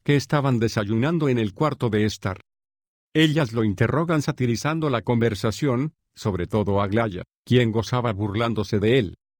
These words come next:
Entonces el príncipe les contó sobre su estadía en Suiza, y su opinión sobre la pena de muerte. El príncipe relata su estadía en una pequeña aldea suiza,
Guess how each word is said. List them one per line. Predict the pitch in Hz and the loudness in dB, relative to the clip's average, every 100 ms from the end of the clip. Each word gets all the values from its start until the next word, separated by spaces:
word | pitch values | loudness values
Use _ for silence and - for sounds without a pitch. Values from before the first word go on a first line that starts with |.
| _ _ _ _ | _ _ _ _
Entonces | - 110 98 131 131 120 104 | 0 0 2 2 2 -2 -4
el | 110 | -4
príncipe | 160 220 208 214 113 | -2 -2 -2 -2 0
les | 104 - | 0 0
contó | 110 98 127 | -2 0 -4
sobre | - 107 90 | 0 0 0
su | 95 101 | -2 -4
estadía | 92 113 113 113 | -4 -2 0 2
en | 107 101 | 0 -2
Suiza, | - 131 - - _ _ | -2 -4 -4 -12 _ _
y | 127 | -8
su | - 139 | -2 2
opinión | 117 110 117 175 135 | 2 0 0 0 0
sobre | - 107 107 | -2 -4 -2
la | 101 | -4
pena | 113 139 147 | -2 -4 -2
de | 143 | -2
muerte. | 139 110 85 76 _ _ _ _ _ _ _ | 0 0 -2 -12 _ _ _ _ _ _ _
El | 117 101 | 0 2
príncipe | 120 120 107 117 | 0 0 0 -4
relata | 120 107 117 - 175 | -2 0 -2 -2 -4
su | - | -2
estadía | 131 - 107 170 147 | -4 -2 0 2 4
en | |
una | 139 131 104 | 2 0 -2
pequeña | 110 143 160 170 147 | -2 2 2 2 0
aldea | 110 127 113 | 0 0 0
suiza, | - 160 - 107 | 0 0 0 -8